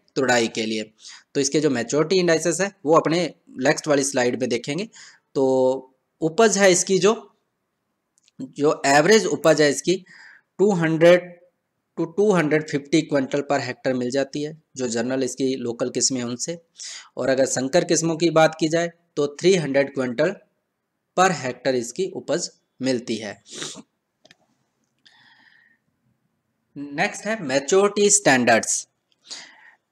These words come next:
मैच्योरिटी स्टैंडर्ड्स जो कह लो, जहाँ कह लो कि क्या साइन होते हैं कि फल पक गया, अपने कैसे मान लें कि वो पक गया, तो क्या क्या वो सिम्टम शो करता है पौधा। तो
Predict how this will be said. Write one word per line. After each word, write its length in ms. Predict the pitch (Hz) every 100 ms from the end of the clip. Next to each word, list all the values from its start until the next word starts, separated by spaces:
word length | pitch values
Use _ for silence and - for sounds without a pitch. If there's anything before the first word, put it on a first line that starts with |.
| -
मैच्योरिटी 520 | 127 139 - 214 214 226
स्टैंडर्ड्स 680 | - 196 208 202 - - - - _ _ _ _ _ -
जो 280 | 131 170 175
कह 220 | 156 151
लो, 340 | 160 165 170 135
जहाँ 160 | 156
कह 160 | 160 156
लो 120 | 160
कि 380 | 165 170 175 -
क्या 180 | 180 190
साइन 400 | 185 156 156 175
होते 260 | 147 -
हैं 140 | 147 147
कि 260 | 156 151 -
फल 240 | 147 156 160
पक 200 | 127 -
गया, 180 | 120 117
अपने 220 | 113 143
कैसे 400 | 143 143 139 156 -
मान 240 | 127 123 131
लें 160 | 135
कि 100 | 139
वो 120 | 143
पक 300 | - 127 -
गया, 240 | 113 104 101 _ _ _ _ _
तो 100 | -
क्या 220 | 127 156 160
क्या 160 | 170
वो 100 | 165
सिम्टम 420 | 160 147 139 156
शो 200 | 151 147
करता 320 | 131 123 - 110
है 60 |
पौधा। 460 | - 110 104 104 _ _ - - - - _ -
तो 320 | 127 127